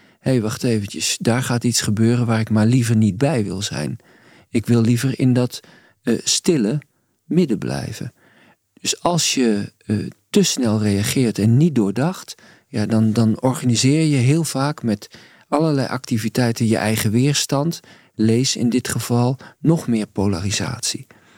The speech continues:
Dus ja, dat, dat vind ik fascinerend.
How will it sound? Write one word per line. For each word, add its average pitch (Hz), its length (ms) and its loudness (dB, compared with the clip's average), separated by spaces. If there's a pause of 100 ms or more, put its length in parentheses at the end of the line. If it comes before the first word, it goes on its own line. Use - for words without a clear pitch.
(480)
Dus - 220 0
ja, 135 280 0 (300)
dat, 151 240 0
dat 160 220 -2
vind 143 220 -2
ik - 60 -10
fascinerend. 127 720 0